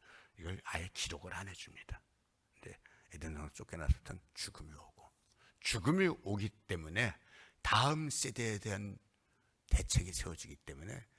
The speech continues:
이제는 자녀들을 낳습니다. 자녀들을 낳으면서 첫 아들 가인을 낳고 둘째 아들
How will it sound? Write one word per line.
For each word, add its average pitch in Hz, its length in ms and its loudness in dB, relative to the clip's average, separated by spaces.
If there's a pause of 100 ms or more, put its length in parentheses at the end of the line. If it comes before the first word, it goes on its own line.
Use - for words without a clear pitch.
(180)
이제는 69 300 -8 (100)
자녀들을 - 560 -10
낳습니다. - 680 -8 (1300)
자녀들을 73 520 -4
낳으면서 76 580 -6 (720)
첫 - 220 0
아들 117 380 -6 (680)
가인을 78 580 -4
낳고 - 380 -12 (520)
둘째 - 340 -8
아들 113 320 -8